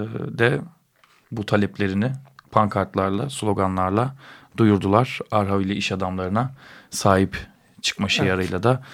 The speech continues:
Speaker 1: bu eylemi gerçekleştirdiler. Yirmi dört Ağustos'ta, e,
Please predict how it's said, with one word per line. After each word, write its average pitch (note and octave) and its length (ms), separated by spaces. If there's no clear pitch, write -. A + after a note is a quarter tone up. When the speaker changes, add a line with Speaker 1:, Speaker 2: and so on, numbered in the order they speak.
Speaker 1:
bu G2+ 120
eylemi G2 460
gerçekleştirdiler. G2+ 1160
Yirmi C3 200
dört C3+ 220
Ağustos'ta, A#2 640
e, G#2 60